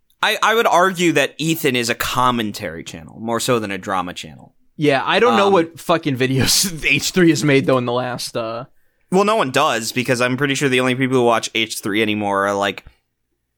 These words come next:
Speaker 1: millennials.
Speaker 2: Oh my God. I just typed in H three H three, and the first thing that came up was the fucking podcast. Wait, where's the channel? Oh, here it is.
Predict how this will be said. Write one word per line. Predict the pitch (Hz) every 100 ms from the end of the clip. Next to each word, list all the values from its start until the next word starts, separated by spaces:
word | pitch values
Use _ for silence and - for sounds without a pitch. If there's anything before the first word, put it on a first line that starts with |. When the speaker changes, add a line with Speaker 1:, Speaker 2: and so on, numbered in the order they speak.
| 113 - _ _
Speaker 1:
millennials. | 120 123 107 104 104 110 107 - - -
Speaker 2:
Oh | 214
my | 311 302
God. | 139 - 160 196 240 180 151
I | 165
just | 190 -
typed | - 247 254
in | 185 -
H | 180 208 -
three | 196 185
H | 165 170 -
three, | - 151 135 123 123 _ _
and | 202
the | 208
first | - 285 269
thing | 330
that | 214
came | - 226
up | 247 -
was | 220 -
the | 208
fucking | - - - 330 330 269 240
podcast. | - 226 320 349 320 - 165 135 - -
Wait, | - 370 277
where's | 226 339 339
the | 330
channel? | - 320 302 196
Oh, | 185
here | 180 202
it | 175
is. | 127 127